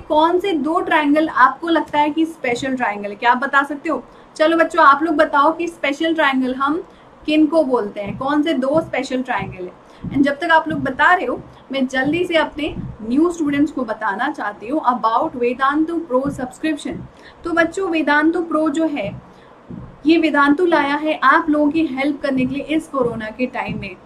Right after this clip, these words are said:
अगर आप घर बैठे चाहते हो अच्छे से अच्छी पढ़ाई करना, ताकि आपको स्कूल ओपन हो या ना हो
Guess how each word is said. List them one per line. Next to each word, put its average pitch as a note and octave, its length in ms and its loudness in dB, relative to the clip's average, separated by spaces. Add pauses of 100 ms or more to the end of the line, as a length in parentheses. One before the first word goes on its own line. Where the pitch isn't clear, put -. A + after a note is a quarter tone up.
(220)
अगर F4+ 260 2
आप D#4+ 320 4
घर C4 240 -2
बैठे C4+ 420 -4
चाहते B3 380 -2
हो C4 280 -2 (320)
अच्छे E4 380 -6
से E4 140 -2
अच्छी D#4 320 -4
पढ़ाई B3+ 400 -2
करना, A3 380 -4
ताकि A#3+ 340 -6
आपको C4 460 -2 (260)
स्कूल D4 340 0
ओपन C4 400 0
हो C#4+ 140 2
या C#4 180 2
ना A#3 200 0 (180)
हो B3 300 -2